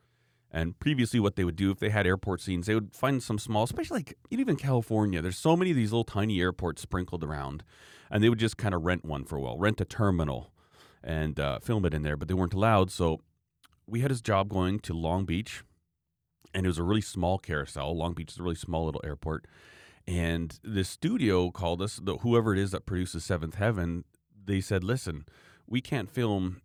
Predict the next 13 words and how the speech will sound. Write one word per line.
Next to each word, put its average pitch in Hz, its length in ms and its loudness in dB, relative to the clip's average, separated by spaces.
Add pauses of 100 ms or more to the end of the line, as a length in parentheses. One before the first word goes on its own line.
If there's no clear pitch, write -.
in 85 280 -2
airports 98 480 -2
right 80 160 -2
now, 78 320 -2
and 87 200 -2
the 80 180 2
season 131 400 -2
finale, 92 640 -2
the 82 100 -2
show 92 220 -4
called 90 260 -4
The 78 120 -4
Ring, 90 440 0